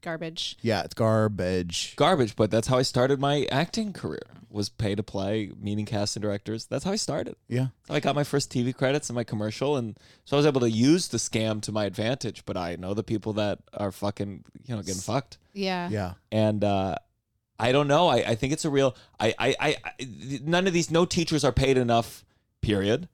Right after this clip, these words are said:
Speaker 1: Mm-hmm.
Speaker 3: But, like, I do feel like some of these teachers, their job should be, if someone's giving them money to, to pursue a profession and they know deep in their heart that someone needs to readjust their
Speaker 1: Yeah.
Speaker 3: expectations.
Speaker 1: That is egregious.
Speaker 3: That is the responsibility.
Speaker 1: I think so too.
Speaker 3: And as
Speaker 1: Yeah.
Speaker 3: all these colleges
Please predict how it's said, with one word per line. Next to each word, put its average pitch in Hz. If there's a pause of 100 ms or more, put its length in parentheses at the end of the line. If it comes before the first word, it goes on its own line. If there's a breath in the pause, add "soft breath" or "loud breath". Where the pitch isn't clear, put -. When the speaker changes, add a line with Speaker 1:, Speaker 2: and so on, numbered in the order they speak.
(140)
Speaker 1:
Mm-hmm. 185
Speaker 3:
But, 120
like, 120
I 117
do 120
feel 117
like 98
some 107
of 107
these 107
teachers, 98 (220)
their 104
job 107
should 95
be, 110
if 107
someone's 117
giving 127
them 110
money 110
to, 92 (140)
to 92 (260)
pursue 117
a 120
profession 110
and 95
they 107
know 110
deep 104
in 101
their 92
heart 107
that 101
someone 101 (420 loud breath)
needs 113
to 117
readjust 104
their 101
Speaker 1:
Yeah. 95
Speaker 3:
expectations. 107
Speaker 1:
That 202
is 196
egregious. 175
Speaker 3:
That 110
is 120
the 110
responsibility. 104
Speaker 1:
I 196
think 185
so 175
too. 160
Speaker 3:
And 113
as 117
Speaker 1:
Yeah. -
Speaker 3:
all 113
these 107
colleges 117